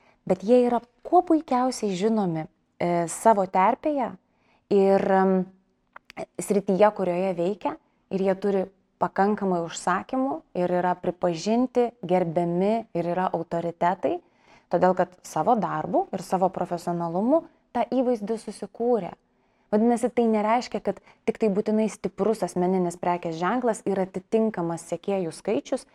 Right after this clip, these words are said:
lemia tai, kad aš galėsiu gyventi iš savo veiklos, klestėti ir, ir, ir ja džiaugtis ir realizuoti save. Mes galime būti ir tikrai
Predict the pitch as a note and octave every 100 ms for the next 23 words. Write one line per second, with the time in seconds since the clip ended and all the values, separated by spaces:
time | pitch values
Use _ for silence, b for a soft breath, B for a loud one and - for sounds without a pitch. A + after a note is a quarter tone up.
0 | b - F#3+ G3+ G3+ F3+ G3+ G#3+ E3+ F3
1 | E3 - b b E3+ F3 F3 F3+ F3+ E3+
2 | E3 E3+ F3+ F#3 E3 - F#3 F3+ E3 D#3+
3 | - F3+ C4+ F4+ - _ _ - F3 E3+
4 | - G#3 C4 C4 A3+ - F#3 - F3 E3+
5 | F3 F3 F3 D#3+ G3 A#3+ G3 F#3+ F3+ E3+
6 | F3+ E3+ F3 F#3 - - - - - -
7 | b b b b b A3+ A#3 A3+ A#3 B3
8 | A#3+ A3+ G#3+ B3 A3+ A3 - - A#3+